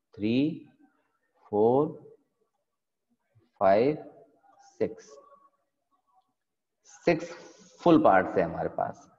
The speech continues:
है ना? तो यहाँ लिख देंगे बाद में six multiply by one is equals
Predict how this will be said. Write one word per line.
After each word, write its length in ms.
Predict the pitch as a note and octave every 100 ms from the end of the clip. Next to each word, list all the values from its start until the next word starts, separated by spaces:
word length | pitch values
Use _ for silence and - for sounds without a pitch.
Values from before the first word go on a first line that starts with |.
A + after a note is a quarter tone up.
| A#2
है 60 |
ना? 100 | - - - - _ _ _ -
तो 60 |
यहाँ 140 | G2 G2+
लिख 120 | G2+
देंगे 200 | A#2 A2+
बाद 220 | G2+ G#2
में 100 | A2
six 340 | A2+ B2+ A2+ -
multiply 480 | G#2 F#2+ G#2 G2+ G2 G2
by 120 | C3+ F3 D#3 - - F#2+
one 240 | C#3 E3 - G2+
is 120 | F#2
equals 280 | F2+ F#2 F#2